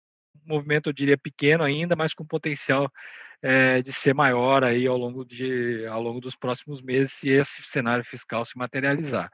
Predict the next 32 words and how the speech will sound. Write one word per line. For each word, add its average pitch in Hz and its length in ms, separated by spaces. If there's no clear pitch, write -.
É, 113 440
então, 156 520
eu 131 160
acho 131 240
que 143 140
esse 139 240
é - 20
um, 139 300
é 120 80
o 123 60
principal, 139 760
é, 127 280
implicação. 143 800
Um 113 80
crescimento 147 500
mais 143 200
robusto 143 520
é 147 100
americano, 147 680
implicando 151 540
numa, 139 340
é, 131 140
um 127 60
reflation 147 840
aí, 131 440
é, 120 520
mais 127 320
rápido 135 500
aí 151 460
e 147 80
uma 147 400
inclinação 147 800